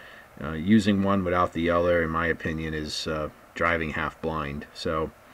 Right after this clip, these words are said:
and again, uh, you know, some people very, feel very passionately about that, um, but I think it's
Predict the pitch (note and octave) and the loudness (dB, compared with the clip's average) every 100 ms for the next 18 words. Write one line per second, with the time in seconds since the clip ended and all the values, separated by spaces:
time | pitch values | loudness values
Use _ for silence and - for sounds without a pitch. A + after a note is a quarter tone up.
0 | - - - - F2 E2+ F#2 E2+ E2 E2 | -20 -20 -20 -8 -4 2 2 2 0 -4
1 | D#2+ - - - D2+ E2 E2 - - E2+ | -4 -8 -16 -18 -10 -6 -6 -8 -6 -6
2 | E2+ F2+ E2 E2+ - G2 F#2 D#2+ F#2+ G#2 | -6 -4 -2 -2 -2 -4 -2 -4 2 4
3 | G2+ A#2 A2+ - A2+ G#2+ F#2+ G2+ F#2+ G2+ | 6 6 4 4 4 4 4 2 2 2
4 | G2 - - - D#2 D#2+ D2+ - - - | 2 0 -8 -10 -6 -6 -6 -12 -20 -20
5 | - - - E2 - - E2+ E2+ - | -20 -14 -2 0 0 -2 -4 -6 -8